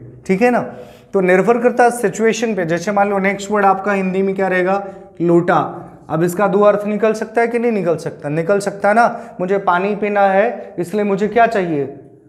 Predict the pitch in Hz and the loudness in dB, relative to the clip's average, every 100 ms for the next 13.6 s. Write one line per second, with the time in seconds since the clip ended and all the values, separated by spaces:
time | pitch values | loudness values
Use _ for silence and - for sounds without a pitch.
0 | - 151 180 190 202 165 123 - - - | -10 -2 2 4 4 4 2 -10 -14 -8
1 | 170 190 196 196 180 160 175 - 220 208 | -4 -4 -2 2 2 2 -2 -2 -2 0
2 | 208 214 214 208 190 202 202 196 190 208 | 0 0 -2 2 2 2 -2 -2 -2 -2
3 | 214 208 202 202 190 180 185 190 185 180 | 2 2 2 2 0 0 0 -2 -4 2
4 | 220 247 - - - - 156 170 185 185 | 2 2 -2 -14 -20 -10 -2 2 2 2
5 | 151 123 - - - 190 180 202 208 208 | 0 -2 -12 -18 -6 -2 0 2 2 0
6 | 202 190 196 196 208 185 - 165 170 160 | 0 2 4 4 4 0 -4 -8 -4 -2
7 | 190 247 190 175 190 202 185 165 180 185 | -2 -2 -4 -4 0 2 0 0 0 4
8 | 190 180 165 156 - 156 135 139 131 - | 4 4 2 0 -2 -8 -6 -6 -8 -12
9 | - - - - 233 233 240 247 247 208 | -20 -20 -12 0 2 4 2 0 0 2
10 | 180 180 202 208 208 208 208 190 180 196 | 2 2 -6 -4 -4 -2 0 0 0 -2
11 | 185 190 185 226 208 175 156 170 160 - | -4 -2 0 2 2 0 0 -2 -2 -4
12 | 156 - 220 226 - - - 185 180 226 | -4 0 -2 -2 -10 -14 -6 -4 -2 2
13 | 220 - 180 170 139 | 2 2 0 -2 -2